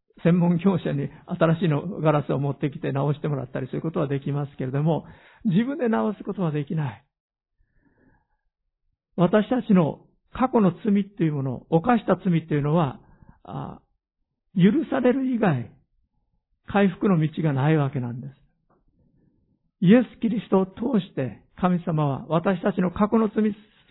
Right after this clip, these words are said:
すべてのもの、一つ一つを許す道を開いてくださったんです。これから私たちが自分が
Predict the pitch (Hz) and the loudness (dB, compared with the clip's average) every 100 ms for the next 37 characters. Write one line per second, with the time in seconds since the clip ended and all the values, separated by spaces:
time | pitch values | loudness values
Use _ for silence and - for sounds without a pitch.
0 | - 254 285 202 151 127 - _ - 247 | -6 -4 0 0 0 -4 -8 _ -8 -6
1 | 240 285 202 277 - 269 175 - - - | -6 -8 -6 -6 -4 -2 -2 -4 -14 -20
2 | - 208 202 247 - 196 185 - 214 226 | 0 6 6 4 2 2 2 0 -2 -2
3 | - - _ 185 180 233 220 202 170 165 | -4 -12 _ 2 4 4 2 0 0 0
4 | 151 143 127 117 - - - _ _ _ | -4 -4 -8 -8 -14 -18 -20 _ _ _
5 | _ _ _ _ _ _ _ _ _ _ | _ _ _ _ _ _ _ _ _ _
6 | _ _ _ _ _ _ _ _ _ _ | _ _ _ _ _ _ _ _ _ _
7 | _ - 240 254 294 220 214 202 233 - | _ 6 6 6 2 2 2 2 2 0
8 | 185 - - _ _ _ _ _ _ _ | 0 -2 -8 _ _ _ _ _ _ _
9 | _ - 170 185 190 190 180 - | _ -10 0 2 4 2 2 -2